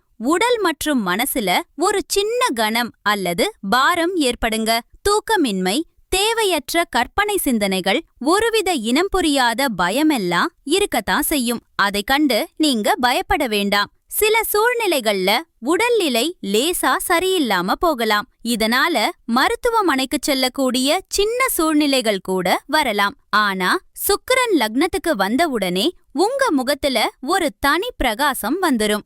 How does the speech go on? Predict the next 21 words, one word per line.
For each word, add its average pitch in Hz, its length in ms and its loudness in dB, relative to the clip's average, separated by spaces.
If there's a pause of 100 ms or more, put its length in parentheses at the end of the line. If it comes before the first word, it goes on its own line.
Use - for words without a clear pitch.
(100)
செவ்வாய் 392 580 0
பகவான் 254 500 0 (200)
மகர 339 360 0
ராசிக்குள் 294 560 0
நுழைந்து 220 680 0
உச்சம் 415 500 -2
பெறும்போது 185 540 0 (300)
உங்ககிட்ட 330 840 0 (120)
ஆற்றல் 277 720 0
ரொம்ப 262 420 0
அதிகமா 214 520 0
இருக்கும். 226 440 -2 (160)
இதனால 226 640 0 (340)
ருசத 453 420 0 (100)
மகாபுருஷ 330 720 0
யோகம் 214 500 0 (140)
உங்க 403 440 0
ஜாதகத்துல 208 580 -2 (180)
உண்டாகுது. 202 480 0 (220)
இந்த 392 420 0
நேரத்துல 233 580 2